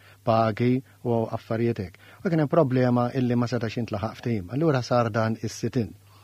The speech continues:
Imma, apparti li diġà għedlek illi Mabel Strickland irnexxiela xorta waħda il-ġurnal The Times jiġi midbuħ, imbagħad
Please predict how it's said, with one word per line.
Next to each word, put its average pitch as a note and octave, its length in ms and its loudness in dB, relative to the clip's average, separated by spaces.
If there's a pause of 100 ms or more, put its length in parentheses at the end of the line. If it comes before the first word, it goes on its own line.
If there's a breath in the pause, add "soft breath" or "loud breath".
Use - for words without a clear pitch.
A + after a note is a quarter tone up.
(380 loud breath)
Imma, C#3 380 4
apparti C#3+ 480 4
li B2+ 160 2
diġà A#2+ 320 0
għedlek A2 400 -4
illi A#2 260 0 (360 soft breath)
Mabel A#2 420 2
Strickland G#2+ 580 -6
irnexxiela A2+ 680 0
xorta A2+ 320 -2
waħda G#2+ 340 0 (540 loud breath)
il-ġurnal A2 680 -2
The G#2+ 140 -4
Times G#2 480 -4 (640)
jiġi A2 360 -2 (200)
midbuħ, A2+ 480 0 (960 soft breath)
imbagħad C#3 500 4